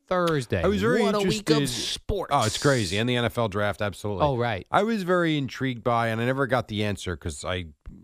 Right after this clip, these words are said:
Speaker 2: had to go inside where I was, but I was listening to Craig and Evan yesterday, they are really locked in on trying to find out if the Knicks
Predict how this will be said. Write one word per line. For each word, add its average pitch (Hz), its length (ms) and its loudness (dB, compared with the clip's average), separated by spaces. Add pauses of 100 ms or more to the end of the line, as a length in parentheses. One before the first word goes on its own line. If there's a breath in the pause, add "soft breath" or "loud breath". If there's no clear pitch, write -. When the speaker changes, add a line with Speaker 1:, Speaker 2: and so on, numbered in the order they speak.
Speaker 2:
had 101 100 -6
to 101 80 -4
go 92 160 -6
inside 95 340 -2
where 92 140 -2
I 87 60 -2
was, 104 300 -2
but 107 100 -4
I 104 60 0
was 113 120 -2
listening 135 320 -2
to - 80 -12
Craig 135 280 0
and 175 80 0
Evan 185 200 0
yesterday, 80 520 -6 (580)
they 180 160 2
are 185 240 2
really 143 480 -2
locked 139 400 -2
in 123 140 -2
on 87 280 -4
trying 117 380 -2
to 110 80 -6
find 101 400 -2
out 87 320 -2
if 101 200 -10
the 104 100 -6
Knicks 107 600 -4